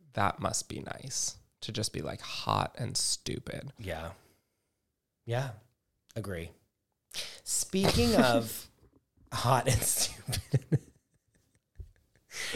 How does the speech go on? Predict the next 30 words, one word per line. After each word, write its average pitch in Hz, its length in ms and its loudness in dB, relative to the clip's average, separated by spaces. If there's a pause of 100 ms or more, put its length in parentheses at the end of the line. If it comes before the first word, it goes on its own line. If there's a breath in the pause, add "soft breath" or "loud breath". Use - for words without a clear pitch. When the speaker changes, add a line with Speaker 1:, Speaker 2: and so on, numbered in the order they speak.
Speaker 2:
Wait, 170 100 8
but 160 100 10
actually, 165 360 4
I'm 175 100 4
gonna 160 160 6
stop 127 280 6
you 123 80 2
right 127 120 4
there. 98 160 0
Quote 104 420 0
from 101 240 -2
Christina 104 360 -4
Aguilera, 82 640 -6
Masterclass. 80 760 -8
I 92 60 -10
don't 82 160 -10
know 87 60 -10
if - 120 -14
you've 90 100 -10
ever 87 140 -8
seen 71 240 -4
it. 76 180 -14 (400 loud breath)
This 131 280 0
bag 117 440 -2
behind 92 460 -2
you. 71 340 -10 (2000)
What 117 160 -2
is 117 100 -4
this 120 120 -6
bag? 67 320 -10